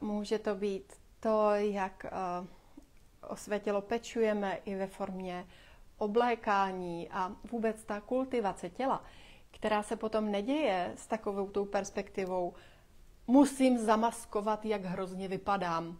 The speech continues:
Jo? A mnoho žen se třeba líčí proto, aby skryly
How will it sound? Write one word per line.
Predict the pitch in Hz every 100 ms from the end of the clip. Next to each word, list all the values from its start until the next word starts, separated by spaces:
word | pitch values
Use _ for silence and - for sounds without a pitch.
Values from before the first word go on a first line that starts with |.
| -
Jo? | 190
A | 247 240
mnoho | 240 262 269 311 294 247
žen | 185 170 190 254 - - - - - - -
se | 185
třeba | 214 208 196
líčí | 196 247 - 262
proto, | 202 185 165 - - - - -
aby | - 208 202 190 - - -
skryly | - - 247 247 240 202